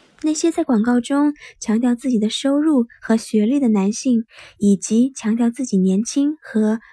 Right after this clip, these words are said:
美貌的女性，通常能得到更多的反馈。这种品质匹配的现象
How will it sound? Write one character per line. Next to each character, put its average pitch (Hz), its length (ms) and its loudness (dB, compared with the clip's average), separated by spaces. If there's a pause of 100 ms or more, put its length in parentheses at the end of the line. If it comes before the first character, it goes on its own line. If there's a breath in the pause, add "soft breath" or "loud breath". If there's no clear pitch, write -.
美 196 220 2
貌 294 200 2
的 269 120 0
女 196 240 2
性， 233 360 -2 (320)
通 233 240 2
常 202 360 -2
能 190 180 0
得 196 160 -4
到 208 240 -4
更 247 240 -2
多 269 160 0
的 294 80 2
反 190 220 -2
馈。 202 300 -2 (1900)
这 339 140 0
种 320 140 2
品 220 220 2
质 240 140 -2
匹 226 180 -6
配 233 120 -2
的 233 80 -2
现 233 260 -2
象 220 300 -4